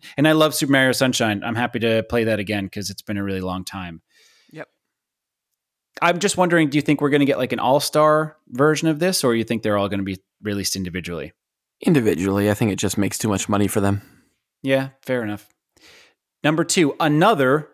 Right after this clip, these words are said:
Speaker 1: rumor watch.
Speaker 2: Another rumor watch.
Speaker 1: It's a double rumor watch. It seems like development for The Legend of Zelda Breath of the Wild two has been smooth sailing.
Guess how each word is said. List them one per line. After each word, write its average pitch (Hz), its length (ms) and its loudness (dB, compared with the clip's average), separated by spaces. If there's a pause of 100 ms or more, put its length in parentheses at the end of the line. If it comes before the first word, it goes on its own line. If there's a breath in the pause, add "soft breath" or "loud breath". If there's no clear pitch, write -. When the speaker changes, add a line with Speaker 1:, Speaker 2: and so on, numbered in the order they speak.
Speaker 1:
rumor 208 240 0
watch. 98 420 -4
Speaker 2:
Another 285 720 4
rumor 262 320 -2
watch. 139 520 -2
Speaker 1:
It's - 80 -4
a 220 40 -4
double 143 420 2
rumor 160 280 4
watch. 104 400 -4 (500 soft breath)
It 143 140 -4
seems 240 360 2
like 127 200 2
development 123 640 2
for - 80 -10
The 104 100 -4
Legend 123 320 2
of 139 80 2
Zelda 117 300 2
Breath 120 300 0
of 156 120 -6
the 160 80 4
Wild 127 400 2
two 143 320 2
has 110 200 -2
been 107 320 0 (100)
smooth 123 840 0
sailing. 98 640 -2